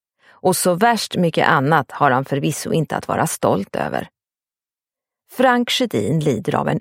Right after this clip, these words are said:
utpräglad arbetsolust. Han är en skicklig skomakare, men det händer allt mer sällan att han sysslar med det hantverk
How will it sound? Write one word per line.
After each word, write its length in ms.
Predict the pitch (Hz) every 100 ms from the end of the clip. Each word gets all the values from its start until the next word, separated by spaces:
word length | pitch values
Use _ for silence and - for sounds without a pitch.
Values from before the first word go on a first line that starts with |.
| -
utpräglad 960 | 277 180 - - 156 180 196 - 107
arbetsolust. 1120 | - 190 196 - - - - 156 190 - - - - _ _ _ _ _ -
Han 240 | 170 170
är 60 | 175
en 100 | 180
skicklig 480 | - 269 - 262 -
skomakare, 840 | - 220 - - - - - 175 - _ _
men 140 | 202 208
det 80 |
händer 380 | 233 202 190 214 -
allt 360 | 247 262 -
mer 220 | 175 165
sällan 540 | 170 - 196 143 135 143
att 140 | -
han 120 | 160
sysslar 480 | 160 226 196 - 147
med 140 | 165 170
det 60 |
hantverk 840 | 135 175 165 120 135 127 139 -